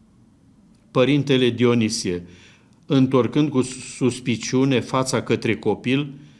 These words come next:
privindu-l cu coada ochiului: „Uite, acolo e catedrala la care slujesc eu.” Linte:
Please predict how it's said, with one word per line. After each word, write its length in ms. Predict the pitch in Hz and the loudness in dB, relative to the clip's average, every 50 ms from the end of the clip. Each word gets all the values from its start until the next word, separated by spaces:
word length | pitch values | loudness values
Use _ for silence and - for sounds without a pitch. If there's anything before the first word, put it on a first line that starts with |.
| - _ _ | -20 _ _
privindu-l 580 | - 120 123 113 107 131 135 135 127 131 123 120 | -2 0 0 2 2 2 2 2 2 2 0 0
cu 140 | 127 117 | 0 -2
coada 360 | 107 - 139 131 123 117 123 117 | -2 0 0 0 2 2 2 2
ochiului: 640 | 117 113 110 110 - 113 95 92 92 85 87 90 - - - _ _ _ _ _ _ _ _ _ _ _ _ _ _ _ _ | 2 2 0 0 -2 -4 -4 -2 -4 -4 -6 -8 -14 -20 -20 _ _ _ _ _ _ _ _ _ _ _ _ _ _ _ _
„Uite, 640 | - 208 190 175 - 147 123 113 107 - - - - | 0 2 2 2 4 4 4 4 2 0 -6 -10 -4
acolo 960 | - 139 120 107 - - 135 120 107 104 104 113 117 135 165 190 208 202 - - - - _ _ | -2 0 0 0 -2 0 2 2 4 4 4 4 4 4 2 0 -2 -6 -12 -18 -20 -20 _ _
e 200 | - 147 147 147 | 0 2 2 2
catedrala 760 | 147 - 139 131 131 - 123 107 87 139 175 214 226 220 208 | 2 0 -2 -2 0 -2 -4 -2 0 -2 0 0 0 0 0
la 180 | 208 196 175 170 | 0 -2 -2 -2
care 260 | 175 170 175 175 170 | -2 -2 0 0 0
slujesc 680 | 170 - - 160 147 - - 185 196 190 - - - | -2 -2 -2 -2 -2 0 2 2 2 2 0 -4 0
eu.” 280 | 180 151 117 95 87 - - - - - _ _ _ _ _ _ _ _ _ _ _ _ _ _ _ _ _ _ _ _ _ _ _ | 2 2 2 2 0 -6 -12 -20 -20 -20 _ _ _ _ _ _ _ _ _ _ _ _ _ _ _ _ _ _ _ _ _ _ _
Linte: 580 | - 131 135 127 117 98 92 - 95 90 98 | 0 2 2 2 2 0 -2 -6 -6 -8 -8